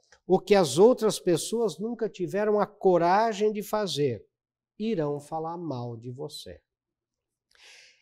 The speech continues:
É importante não se esquecer de que as pessoas fracassadas não suportam o sucesso alheio. E como dizia Tom Jobim, né, quando dele falaram mal,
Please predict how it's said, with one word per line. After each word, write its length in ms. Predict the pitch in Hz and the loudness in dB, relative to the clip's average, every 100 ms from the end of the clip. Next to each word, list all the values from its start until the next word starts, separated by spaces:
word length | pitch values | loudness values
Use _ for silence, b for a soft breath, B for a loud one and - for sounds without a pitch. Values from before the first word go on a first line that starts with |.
| - | -2
É 120 | 185 | 4
importante 1200 | 214 269 247 160 131 - - 185 165 117 - 101 _ _ | 6 4 0 0 -2 -2 0 4 4 0 -8 -18 _ _
não 340 | 160 190 247 269 | 0 8 8 8
se 180 | - 160 | 0 -4
esquecer 840 | - - 123 - - 165 156 107 - b b b | -6 -4 -6 -6 -8 -4 -4 -4 -10 b b b
de 160 | 156 214 | -4 -4
que 160 | - 247 | 0 0
as 160 | - | 0
pessoas 540 | - 202 - 254 214 - | 0 0 0 -4 -4 -8
fracassadas 1300 | - 220 233 - 127 - - 170 156 110 107 - b b b | -10 -10 -10 -12 -12 -10 -6 -2 -2 -4 -10 -14 b b b
não 440 | 170 196 220 262 269 | -2 4 8 8 4
suportam 1200 | - - 262 247 _ - 160 202 202 147 - 131 | -6 -8 -8 -10 _ -4 -2 0 -4 -8 -10 -8
o 60 | 127 | -8
sucesso 720 | - 131 - 135 123 - 131 | -8 -4 -2 -2 -2 -4 -8
alheio. 560 | 117 117 110 98 98 - _ B B B B | -6 -6 -6 -10 -18 -20 _ B B B B
E 100 | 165 | 0
como 240 | 165 196 190 | 4 6 6
dizia 360 | 156 135 165 | 4 4 4
Tom 220 | 151 156 143 | 4 2 4
Jobim, 540 | 147 113 143 240 240 | 2 2 2 4 4
né, 200 | 143 170 | 2 0
quando 280 | - 151 143 | 0 -2 0
dele 300 | 127 147 131 | 0 -2 -2
falaram 440 | 131 120 127 120 | -6 -6 -4 -6
mal, 460 | 117 151 214 135 | -2 0 0 0